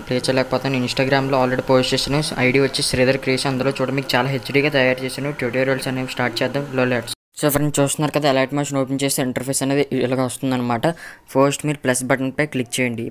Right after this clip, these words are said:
ప్లస్ బటన్పై క్లిక్ చేసి ఇక్కడ రిజల్యూషన్ మీకు తక్కువలో ఉంటుంది. ఇక్కడ రిజల్యూషన్ని టెన్ ఏ, టెన్ జీరో ఎయిట్ జీరో,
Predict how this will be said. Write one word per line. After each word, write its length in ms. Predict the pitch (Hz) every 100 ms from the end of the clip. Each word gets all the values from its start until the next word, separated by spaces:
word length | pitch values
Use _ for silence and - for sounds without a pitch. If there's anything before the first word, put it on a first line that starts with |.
| -
ప్లస్ 160 | 117 -
బటన్పై 300 | 135 135 139 135
క్లిక్ 160 | 127 -
చేసి 120 | 135 135
ఇక్కడ 140 | 135 131
రిజల్యూషన్ 440 | 127 139 143 147 143
మీకు 120 | 143 120
తక్కువలో 320 | 117 135 135
ఉంటుంది. 300 | 123 123 123 185 - - - - -
ఇక్కడ 140 | 139 131
రిజల్యూషన్ని 580 | 127 135 143 143 139 147 -
టెన్ 200 | 127 131 143 131
ఏ, 20 | 127 - 127
టెన్ 160 | 123 135
జీరో 160 | 135 139 -
ఎయిట్ 220 | 131 131 127
జీరో, 180 | 135 139